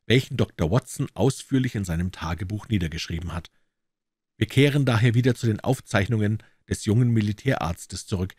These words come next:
denen wir schon im ersten Teil unserer Erzählung bis zu Jeffersons Festnehmung gefolgt sind. Dritter Abschnitt, die Fortsetzung von Doktor Watsons Erinnerungen. Trotz des rasenden Widerstands, den unser Gefangener geleistet hatte,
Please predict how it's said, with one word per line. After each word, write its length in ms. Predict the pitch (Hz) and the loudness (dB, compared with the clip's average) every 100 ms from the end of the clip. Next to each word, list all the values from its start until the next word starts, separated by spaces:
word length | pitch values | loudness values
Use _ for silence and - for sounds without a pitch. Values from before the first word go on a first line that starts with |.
| _ _ _ - | _ _ _ 0
denen 260 | 92 95 | 2 2
wir 100 | 90 | 0
schon 260 | - 113 104 | 0 0 0
im 100 | 160 | -2
ersten 420 | - 107 - 123 | -4 -6 -6 -10
Teil 220 | - 110 | -4 -4
unserer 300 | - 95 - | -2 -6 -6
Erzählung 540 | 76 - 98 101 110 117 _ _ _ | -8 -4 0 2 0 -2 _ _ _
bis 260 | 147 - | -2 -2
zu 140 | - 143 | -6 -6
Jeffersons 560 | - 110 113 - 117 - | -2 -2 -2 -4 -6 -6
Festnehmung 640 | - - - - 82 90 | -6 -6 -6 -4 -2 -2
gefolgt 440 | 110 - 95 - | -6 -2 -2 -2
sind. 300 | - 76 85 - _ _ _ _ _ _ _ _ _ _ _ _ _ _ _ _ | -8 -8 -10 -14 _ _ _ _ _ _ _ _ _ _ _ _ _ _ _ _
Dritter 340 | - 107 117 107 | -2 2 4 2
Abschnitt, 540 | 185 - 131 139 - _ _ _ _ _ - | 0 -2 -2 -2 -4 _ _ _ _ _ -8
die 80 | |
Fortsetzung 840 | - 101 98 - 110 104 - 117 120 | -2 0 0 0 -2 -4 -2 -2 0
von 220 | - 85 | -2 -2
Doktor 440 | 90 - - 104 80 | -2 -4 0 0 0
Watsons 480 | 76 - 92 95 | -6 -4 -4 -4
Erinnerungen. 680 | 87 90 101 90 71 69 71 _ _ _ _ _ _ _ _ _ _ _ _ _ _ _ _ _ _ _ _ _ _ | -6 -4 -2 -2 -4 -12 -14 _ _ _ _ _ _ _ _ _ _ _ _ _ _ _ _ _ _ _ _ _ _
Trotz 340 | - 127 - | 0 0 -2
des 260 | - 95 - | -8 -6 -4
rasenden 560 | 82 90 - 95 85 80 | -2 -2 -2 -4 -4 -2
Widerstands, 720 | 101 95 - 87 90 101 - | 0 -2 -2 -4 -2 -4 -8
den 160 | 80 | -8
unser 220 | 80 82 78 | -6 -8 -6
Gefangener 460 | 92 98 101 95 | -8 -4 -2 -2
geleistet 560 | 82 78 110 - 80 82 | -2 -2 -4 -6 -12 -12
hatte, 260 | - 101 | -10 -8